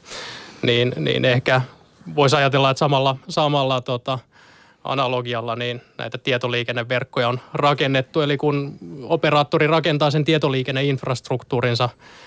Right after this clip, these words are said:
ää, Ericssonin laitteilla, niin, niin silloin on fiksuinta ostaa kaikki Ericssonilta, koska ne pelaa, pelaa ja juttelee parhaiten,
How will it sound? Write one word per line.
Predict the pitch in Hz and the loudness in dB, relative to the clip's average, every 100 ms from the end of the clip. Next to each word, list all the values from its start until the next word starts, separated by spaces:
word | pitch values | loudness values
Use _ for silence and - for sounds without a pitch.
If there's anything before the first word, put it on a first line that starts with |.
| - _ | -20 _
ää, | - - | -6 0
Ericssonin | 175 185 151 160 147 | 2 2 2 2 2
laitteilla, | 139 139 - 139 131 131 | 2 0 0 -2 2 2
niin, | 131 131 147 | 0 -2 0
niin | 139 | 0
silloin | 135 131 123 | 0 2 2
on | 139 143 - - | 2 0 -2 -8
fiksuinta | 135 147 131 131 | -4 0 2 2
ostaa | 127 - 135 | 0 0 -2
kaikki | 120 131 123 123 | 0 -2 0 0
Ericssonilta, | 123 127 - 120 110 123 | 0 0 -2 -2 0 -2
koska | 117 - | -2 -2
ne | 123 117 - - _ _ _ | 0 0 -4 -18 _ _ _
pelaa, | 127 113 113 117 - - | 0 2 2 0 -10 -4
pelaa | 151 143 131 | 2 4 4
ja | |
juttelee | 123 127 - 117 120 | 2 0 -2 -4 -2
parhaiten, | 127 113 117 117 | -2 -2 -4 -6